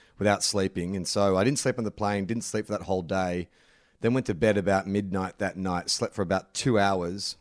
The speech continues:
woke up at four A M, and then did another entire day. So up until last night, about midnight again, I hadn't really slept for, for two hours. And it's amazing how your cognitive function falls apart <laughs> when you haven't slept. It's the cheapest but most dangerous high available.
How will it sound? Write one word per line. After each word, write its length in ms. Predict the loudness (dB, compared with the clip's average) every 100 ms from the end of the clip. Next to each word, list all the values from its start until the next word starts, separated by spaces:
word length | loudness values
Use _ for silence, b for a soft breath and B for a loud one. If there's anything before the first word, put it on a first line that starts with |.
| -2
woke 220 | 0 0
up 100 | -4
at 100 | -8
four 360 | -2 2 2 2
A 40 | 0
M, 240 | -2 -6 -12 b b b b
and 140 | -2
then 100 | 0
did 140 | 0 -2
another 640 | -2 -2 0 4 4 2 -2
entire 440 | -8 -2 0 0
day. 240 | 0 -2 -2
So 300 | -2 -4 -8 -6
up 120 | -2
until 260 | -2 -2 -2
last 360 | 0 0 -2 -2
night, 300 | -2 -4 -6 -10
about 240 | -8 -4
midnight 380 | -2 -2 -2 -2
again, 420 | -2 -4 -4 -6 -6
I 120 | -4
hadn't 340 | -2 -2 0
really 180 | 0 0
slept 380 | 0 -2 -2 -2
for, 240 | -2 -2 b b
for 100 | -6
two 260 | -2 2 4
hours. 420 | 6 4 2 0
And 240 | -2 -2 b b b b b b _ _
it's 80 | 0
amazing 460 | 2 6 6 6 4
how 80 | 4
your 100 | 4
cognitive 420 | 4 2 0 0
function 440 | 0 0 -2 -2
falls 240 | 0 0 -2
apart 360 | -2 -2 -2 -2 -2
<laughs> 120 | 8
when 120 | 8 10
you 140 | 8 10
haven't 340 | 6 6 2
slept. 400 | 0 0 0 0 B B B 4
It's 200 | 4 6
the 120 | 0
cheapest 460 | 4 2 4 2 4
but 140 | 4
most 180 | 4 4
dangerous 460 | 4 4 2 2
high 260 | 2 4 6
available. 600 | 6 4 4 2 0 -4